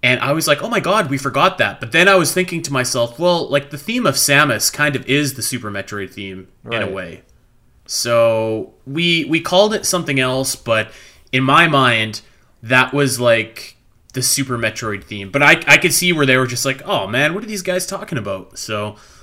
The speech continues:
Speaker 1: that was, it was kind of an omission, but kind of not. Maybe it was just, like, a different remix of the same theme. I don't know.
Speaker 2: I think Duminal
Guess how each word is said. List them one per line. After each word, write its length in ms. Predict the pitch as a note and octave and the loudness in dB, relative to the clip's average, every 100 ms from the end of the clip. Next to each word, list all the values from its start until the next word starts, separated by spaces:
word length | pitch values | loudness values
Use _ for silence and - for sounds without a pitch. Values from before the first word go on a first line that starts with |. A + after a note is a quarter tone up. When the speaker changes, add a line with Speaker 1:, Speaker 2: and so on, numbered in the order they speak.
| - - | -16 2
Speaker 1:
that 180 | D#3+ F#3+ | 4 6
was, 160 | G3+ | 4
it 100 | E3+ | 2
was 120 | E3 | 0
kind 260 | - F#3+ G#3 | 4 4 6
of 40 | |
an 100 | G3+ | 6
omission, 420 | F#3+ F3 F3 F3+ D#3+ | 4 4 2 0 0
but 120 | C3+ | -2
kind 220 | D#3 D3 | -2 -2
of 100 | B2+ | -2
not. 400 | A2 A2 C#3 C3 | -4 0 0 2
Maybe 220 | B2+ C#3+ | 0 0
it 40 | D3+ | 0
was 160 | C#3 | -2
just, 160 | C#3 C3 | -4 -4
like, 120 | B2+ | -4
a 40 | A#2+ | -6
different 440 | A#2+ - A#2 G#2+ - _ _ _ _ | -8 -6 -6 -8 -14 _ _ _ _
remix 460 | - A2+ B2 C3+ - | -10 -4 -2 -2 -4
of 80 | B2 | -6
the 60 | A2+ | -6
same 280 | B2 A#2 | -4 -4
theme. 360 | A2 A#2 C3+ C3+ | -6 -4 -2 -2
I 120 | A#2+ | -2
don't 120 | G2+ | -4
know. 160 | F#2+ G2 - _ _ _ | -8 -12 -16 _ _ _
Speaker 2:
I 120 | - B2 | -6 -6
think 640 | - - E3+ G3+ - - | -6 -4 -4 -4 -14 -6
Duminal 600 | C#3 D3 B2+ G2+ F#2+ G2 | -4 -2 -4 -4 -6 -10